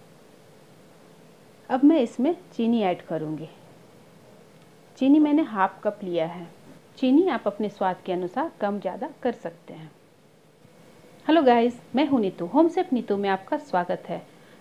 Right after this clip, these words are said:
अगर आप चाहते हैं कि मैं ऐसी ही आसान आसान और अच्छी अच्छी recipes आपके लिए लाऊँ तो please मेरे channel को like और subscribe कर दें और हो सके तो अपने family friends को share भी कर दें। Thank you। अगर मैं खुद की बात करूँ ना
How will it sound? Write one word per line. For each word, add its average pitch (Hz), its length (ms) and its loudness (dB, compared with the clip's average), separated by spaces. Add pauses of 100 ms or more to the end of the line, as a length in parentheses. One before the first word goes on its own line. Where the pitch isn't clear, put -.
अगर 320 220 0
आप 294 220 2
चाहते 208 340 -2
हैं 285 140 -2
कि 285 60 -2
मैं 262 180 -2
ऐसी 202 300 -6
ही 302 100 0
आसान 247 400 -4
आसान 240 360 -6
और 214 100 -6
अच्छी 214 280 -6
अच्छी 285 220 -4
recipes 214 500 -4
आपके 196 280 -4
लिए 190 120 -6
लाऊँ 190 300 -6 (380)
तो 285 60 -10
please 330 280 -2
मेरे 233 220 0
channel 185 360 -6
को 196 140 -10
like 202 340 -4
और 370 80 -4
subscribe 190 580 -8
कर 170 200 -10
दें 165 80 -12 (320)
और 285 100 -4
हो 339 160 -2
सके 240 260 -8
तो 202 100 -8
अपने 208 180 -8
family 208 320 -6
friends 190 340 -10
को 320 140 -8
share 208 340 -4
भी 185 120 -8
कर 160 240 -12
दें। 160 120 -14 (560)
Thank 285 320 -4
you। 220 120 -6 (1500)
अगर 262 240 -6
मैं 359 160 -4
खुद - 240 -4
की - 120 -10
बात 262 240 -2
करूँ 208 280 -4
ना 330 140 -2